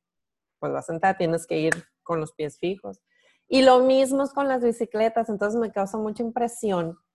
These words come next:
que todavía necesitamos, eh,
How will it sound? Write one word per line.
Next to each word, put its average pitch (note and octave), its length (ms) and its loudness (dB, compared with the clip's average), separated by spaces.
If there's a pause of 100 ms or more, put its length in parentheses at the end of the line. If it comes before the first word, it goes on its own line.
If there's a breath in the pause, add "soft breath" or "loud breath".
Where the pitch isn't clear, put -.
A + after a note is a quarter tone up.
(340)
que A3+ 120 6
todavía A3+ 840 4
necesitamos, F#3 1500 -2 (300)
eh, E3 640 -4